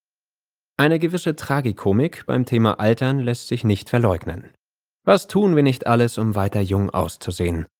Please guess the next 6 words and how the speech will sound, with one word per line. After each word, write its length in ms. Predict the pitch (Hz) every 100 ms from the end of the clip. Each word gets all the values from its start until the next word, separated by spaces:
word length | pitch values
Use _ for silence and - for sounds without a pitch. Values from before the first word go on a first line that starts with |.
| _ _ _
Schönheitsoperationen 1120 | - 190 165 135 - 107 110 104 - 117 120
mit 160 | 113 110
Silikon, 640 | 107 110 - 101 82 82 -
Botox 540 | 104 139 202 92 -
im 160 | - 95
Gesicht, 400 | 90 98 95